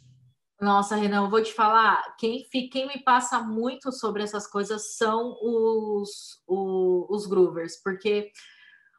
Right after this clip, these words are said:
uma vez que eu coloco a música na plataforma, uma vez que a música é do povo, assim, ó, eu já nem, nem visualizo mais, não fico, "Ai, bateu um milhão, ai, bateu não sei o quê, ai, foi capa disso, foi capa daquilo", tipo assim,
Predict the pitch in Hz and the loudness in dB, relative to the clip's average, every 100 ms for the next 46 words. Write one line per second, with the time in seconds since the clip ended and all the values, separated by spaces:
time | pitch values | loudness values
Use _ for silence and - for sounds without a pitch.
0 | _ 208 240 233 247 294 - 349 330 330 | _ 2 2 4 4 2 0 0 4 2
1 | 285 214 185 185 196 190 226 254 294 277 | 4 4 4 4 -2 -2 -4 -6 -4 -4
2 | 269 254 247 247 - 202 185 190 196 196 | 0 -2 0 -2 0 0 0 -2 -2 0
3 | 254 - 269 226 214 - - 208 214 208 | -2 0 -2 -2 -8 -10 -8 -8 -6 -12
4 | - 208 208 175 165 165 - 220 190 170 | 0 2 2 0 -4 -8 -8 -4 -2 -4
5 | 185 208 208 220 220 262 302 233 226 294 | 0 0 2 0 0 -8 -10 -12 -8 -6
6 | 370 320 285 240 240 214 196 185 190 185 | -4 -2 0 0 -2 -4 0 2 2 0
7 | 220 262 - 247 254 269 285 226 226 254 | -4 -6 -4 -4 2 4 4 4 2 2
8 | 269 269 247 240 262 247 226 262 262 226 | -2 -2 -2 2 2 0 0 0 0 0
9 | 240 262 262 - 240 - 262 254 240 269 | -2 -2 -6 -6 -8 -2 0 2 2 2
10 | 262 - 269 269 269 269 269 233 226 269 | 2 0 2 2 2 0 0 -4 -2 -4
11 | 262 226 254 254 254 233 226 233 226 - | -6 -6 -4 0 -2 -2 -4 -4 -6 -10
12 | 220 214 185 | -8 -6 -8